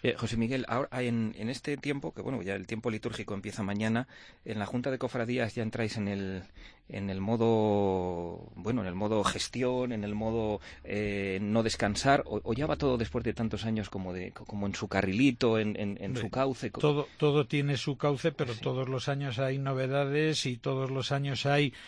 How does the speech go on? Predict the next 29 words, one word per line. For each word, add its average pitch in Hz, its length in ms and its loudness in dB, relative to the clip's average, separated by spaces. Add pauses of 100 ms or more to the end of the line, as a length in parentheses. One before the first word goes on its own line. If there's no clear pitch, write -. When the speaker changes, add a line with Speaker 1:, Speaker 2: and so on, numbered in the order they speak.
(220)
Speaker 2:
alguna 139 800 2
cosa 143 340 0
que 135 160 -2
hay 135 120 0
que 139 380 2
limar 143 600 0
en 123 180 -4
relación 127 460 -2
con 117 720 -4
lo 117 120 -2
del 123 140 0
año 135 180 2
anterior, 139 440 0
pues 117 160 -8
porque 113 300 -6
ha - 20 0
habido 123 260 -2
algún 123 240 -4
problema 139 460 -2
o 135 80 -4
porque, 107 640 -6 (320)
eh, 110 320 -4
no 135 180 -2
ha 123 60 0
surgido 135 560 -2
todo 147 320 0
como 120 320 -2
estaba 113 300 -4
previsto. 117 460 -10